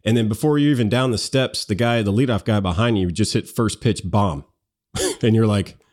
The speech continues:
so everyone stops kinda high-fiving you and goes and gets ready to high-five him. Like that, <laughs> you did your job in the moment. You know, regardless of what happens after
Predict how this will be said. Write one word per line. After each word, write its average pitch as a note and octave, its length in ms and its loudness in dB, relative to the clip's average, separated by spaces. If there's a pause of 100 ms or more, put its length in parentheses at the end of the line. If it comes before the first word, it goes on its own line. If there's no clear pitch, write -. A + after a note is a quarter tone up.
(480)
so - 140 0
everyone C#3 220 2
stops C3 280 -4
kinda A2+ 240 -2
high-fiving A#2 560 0
you C3 160 2
and F#2+ 100 -2
goes G#2+ 160 0
and F#2+ 180 -4 (140)
gets - 180 -4
ready A2+ 200 2
to F#2+ 80 0
high-five G#2 400 0
him. G#2+ 300 0
Like A2 220 -4 (420)
that, C#3+ 120 -4 (380)
<laughs> - 280 -20
you D3 120 2
did E3 240 0
your G#3 100 2
job D#3 320 -2
in D#3+ 100 2
the A2 60 0
moment. C3+ 320 -2 (200)
You G#2+ 120 0
know, G#2+ 80 2
regardless D3 500 0
of C3 80 0
what A#2 140 0
happens A#2 340 -2
after G2 400 -2